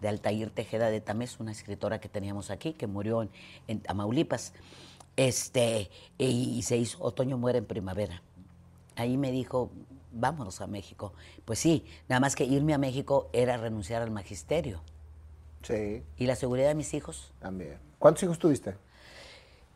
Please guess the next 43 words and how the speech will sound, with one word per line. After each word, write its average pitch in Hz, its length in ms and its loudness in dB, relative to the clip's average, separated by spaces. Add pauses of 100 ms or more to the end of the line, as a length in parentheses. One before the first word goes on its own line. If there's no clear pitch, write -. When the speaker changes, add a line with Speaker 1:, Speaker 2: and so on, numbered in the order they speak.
(520)
Speaker 1:
Tres 202 560 12
de 143 160 6
sangre 170 360 8
y 151 40 6
dos 131 160 4
de - 80 0
corazón. 107 400 -2 (1500)
Speaker 2:
Tres 160 240 10
de 185 80 6
sangre 165 360 4
y - 20 6
dos 135 100 4
de 143 80 2
corazón. 113 380 4
Speaker 1:
Y 123 80 2
dos 131 160 10
del 123 120 6
Speaker 2:
Explícame. 104 60 2
Speaker 1:
corazón. 117 420 2
Speaker 2:
Ujú. - 1500 -6
¿Cómo? 156 320 10
O 123 80 6
sea, 131 220 8 (240)
¿quiénes 156 220 12
son 170 120 8
los 165 120 10
de 147 80 8
sangre 165 280 10
y 147 60 6
quiénes 151 220 8
son 156 100 6
los 151 100 8
de 147 80 6
corazón 131 340 6
y 139 40 4
Speaker 1:
Los 156 100 6
de 165 60 8
Speaker 2:
por - 60 6
qué? - 20 2
Speaker 1:
corazón 160 340 6
son 196 140 2
los 190 100 2
mayores. 139 560 2